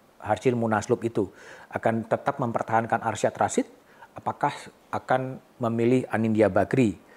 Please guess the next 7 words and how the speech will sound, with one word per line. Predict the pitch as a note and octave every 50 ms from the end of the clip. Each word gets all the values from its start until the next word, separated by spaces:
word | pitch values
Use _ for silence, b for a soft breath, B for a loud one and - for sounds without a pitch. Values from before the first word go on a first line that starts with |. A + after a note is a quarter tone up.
| B B B B B B B B B
Jadi, | - A3+ G#3+ D3+ B2+ D3+ F#3 -
sebelum | - - - - D3+ D3 D#3 D#3+ D#3+ E3 D#3+ D#3+ D3
Presiden | - C#3 - B2 C3 B2+
Jokowi | A#2 A2+ - - A2 A#2 C3 C3+
mensahkan, | B2 A#2+ A2 - - G2 - - - - D3 E3+ F3
memang | C3 G#2+ A#2+ B2 A#2+
sebaiknya | - - G#2 G2 F#2+ F#2+ - C3 C3+ C3+ C3+ C3 - -